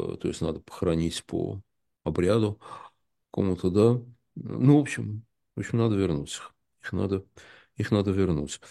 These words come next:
Вот, и они смогли вернуть. Это очень здорово. Значит, смотрите. Израиль, конечно, проявил себя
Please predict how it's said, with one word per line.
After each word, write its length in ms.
Вот, 280
и 40
они 600
смогли 640
вернуть. 520
Это 160
очень 200
здорово. 480
Значит, 200
смотрите. 540
Израиль, 340
конечно, 540
проявил 300
себя 480